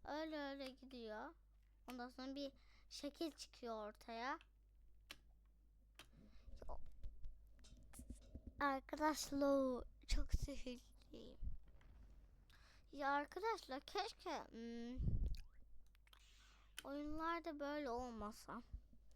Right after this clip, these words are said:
Yani elim ayır ağrıdı.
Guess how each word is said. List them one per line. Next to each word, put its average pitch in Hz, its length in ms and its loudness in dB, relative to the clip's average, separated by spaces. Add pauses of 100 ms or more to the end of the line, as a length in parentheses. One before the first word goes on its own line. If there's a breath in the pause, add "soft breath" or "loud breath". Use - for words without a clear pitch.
(560 loud breath)
Yani 190 340 0 (220)
elim 262 340 -6 (260)
ayır 240 340 0 (120)
ağrıdı. 240 1040 -2